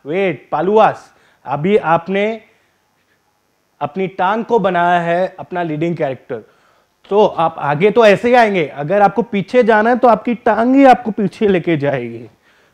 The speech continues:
आप सीधा यूं पीछे नहीं आएंगे, क्योंकि आपका टांग जो है वो आपका लीडिंग कैरेक्टर है,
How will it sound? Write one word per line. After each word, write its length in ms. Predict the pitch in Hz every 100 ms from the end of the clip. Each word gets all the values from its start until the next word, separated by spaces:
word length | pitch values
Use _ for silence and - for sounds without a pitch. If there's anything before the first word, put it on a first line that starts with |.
| _ _ _ _ _ _
आप 420 | 143 165 - _ _
सीधा 600 | _ - - 208 220 254
यूं 200 | 247 254
पीछे 360 | 254 226 247
नहीं 160 | 262 285
आएंगे, 440 | 247 196 156 117 110 _ _ _ _ _ _
क्योंकि 600 | 208 208 247 254 262 - -
आपका 440 | 170 - 190 185
टांग 400 | 180 185 190 220
जो 140 | 202 208
है 200 | 190 196
वो 140 | 190
आपका 260 | 180 165 180
लीडिंग 340 | 160 160 196
कैरेक्टर 420 | 190 165 - 190
है, 240 | 170 190